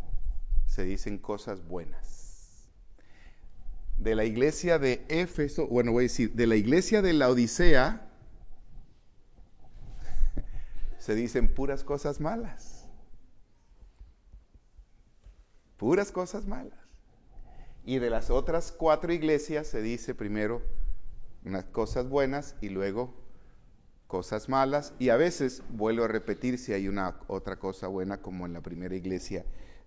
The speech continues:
de Éfeso. Muy bien, entonces el Señor conoce sus obras.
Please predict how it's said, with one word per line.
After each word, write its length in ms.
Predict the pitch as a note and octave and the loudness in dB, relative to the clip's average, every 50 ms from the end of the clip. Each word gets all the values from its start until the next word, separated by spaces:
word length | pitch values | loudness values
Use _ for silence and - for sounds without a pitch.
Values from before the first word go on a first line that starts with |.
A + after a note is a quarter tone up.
| - | -10
de 240 | - F#2 G2 G#2 B2 | -4 -2 2 2 2
Éfeso. 360 | D3+ D3 - F#2 - - - - - - - - - - - - - - - - - - - - - - - - - - - - - - - - | 2 0 -2 -8 -10 -10 -14 -16 -18 -20 -20 -20 -20 -20 -20 -20 -20 -20 -20 -20 -20 -20 -20 -20 -20 -20 -20 -20 -20 -20 -20 -20 -20 -16 -14 -12
Muy 120 | G#2+ G2 | -8 -4
bien, 280 | G#2+ B2+ D3+ F3 F#3 - - | 0 2 4 4 2 2 2
entonces 540 | - B2 G#2+ - C3+ C3+ C3 - A#2+ - - | 2 2 2 -2 -4 -4 -4 -6 -10 -6 -6
el 100 | A#2+ G#2 | -6 -6
Señor 600 | - - A#2+ G#2+ A2+ A#2+ C3+ D3+ E3 F3+ - - - - - - - - - - - - - - - - | -6 -8 -8 -6 -4 -2 -2 -2 -2 -4 -6 -10 -12 -14 -18 -20 -20 -20 -20 -20 -20 -20 -20 -20 -12 -4
conoce 680 | - B2 A#2+ A#2+ B2+ A#2+ - - - D#3+ D3+ D3+ - - | -2 -2 0 2 2 0 0 2 6 6 6 6 6 0
sus 640 | - - - C#3 C3+ D3 E3 - - - - - - - - - - - - - _ _ - - | -4 -6 -4 -2 -2 -2 -2 -6 -12 -16 -18 -20 -20 -20 -20 -20 -20 -20 -20 -20 _ _ -6 0
obras. 600 | A2+ A#2 A2 G2+ F#2+ - - - - - - | 2 2 2 2 0 -4 -8 -10 -14 -10 -6